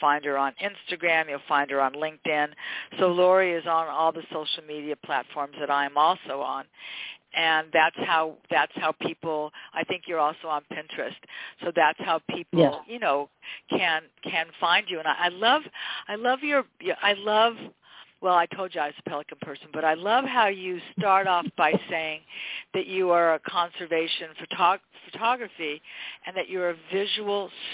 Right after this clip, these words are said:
Speaker 1: storyteller. And I like, I, I like the sound of that, a visual storyteller. And why did you choose, why did you choose this?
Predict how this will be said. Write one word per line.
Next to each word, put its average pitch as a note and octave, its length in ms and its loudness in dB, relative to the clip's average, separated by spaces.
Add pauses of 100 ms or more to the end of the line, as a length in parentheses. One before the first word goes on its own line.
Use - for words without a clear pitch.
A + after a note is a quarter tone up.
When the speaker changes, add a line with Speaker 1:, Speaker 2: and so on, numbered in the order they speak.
(100)
Speaker 1:
storyteller. F3 920 -2 (540)
And G#3 100 4
I G3 160 6
like, G#3+ 540 2 (580)
I, G#3+ 140 0 (200)
I A3 120 2
like A3+ 400 0
the A3 100 -2 (380)
sound G3+ 380 2
of D#3 180 -8
that, C#3+ 220 -4 (200)
a D#3+ 60 -6 (200)
visual F3 460 -6 (220)
storyteller. E3 760 0 (560)
And F3 320 4 (120)
why F#3+ 240 4
did F4 180 0
you D#4 140 -2 (200)
choose, A3+ 360 -4 (480)
why B3 160 2
did G4 180 -2
you F4+ 80 -6 (240)
choose A#3 320 -2
this? - 160 -4